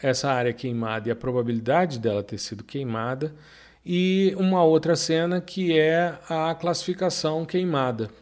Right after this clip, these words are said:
Então, é uma imagem com a área classificada como queimada, né? Tem uma série de possibilidades pra você utilizar em pesquisas ligadas a ciclo do carbono,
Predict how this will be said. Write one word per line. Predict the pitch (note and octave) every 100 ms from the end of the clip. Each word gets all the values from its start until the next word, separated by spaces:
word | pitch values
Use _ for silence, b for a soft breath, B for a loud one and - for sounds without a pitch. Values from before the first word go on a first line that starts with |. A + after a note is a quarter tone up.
| _
Então, | C3 A#2+ C#3 C#3+
é | D3
uma | D#3 D#3
imagem | D#3 C3 B2 B2+ C3 E3
com | D#3 C3 C3 D3+ C#3+
a | C#3 B2
área | A2+ A2+ A#2 B2 b b b b _
classificada | C3+ C3 - B2+ B2 B2 B2 B2+
como | - A#2+ A#2+ B2 B2
queimada, | - C#3+ C#3 A#2 F2+ E2+ E2+ F#2 _ _ -
né? | A#2 D3 B B B B B B -
Tem | G#3
uma | G3+ F3+ C#3
série | - D#3 C#3
de | A#2+ A2+
possibilidades | - B2+ A#2+ C3 C#3+ E3+ C#3+ D#3 F3+ F3+ D3+
pra | - C3+
você | A#2+ -
utilizar | B2 A#2+ A#2+ A2+ G#2+ B2+ C3+ B2 A2+ A2+ A2+
em | A#2 A#2
pesquisas | B2+ - C3+ B2 A2+ G#2+ -
ligadas | A#2 A#2 B2 A#2 G#2
a | A2
ciclo | - G#2+ G2+ G2
do | G#2
carbono, | G2+ D3 C3 A#2 C3 C3 B2 A#2 A2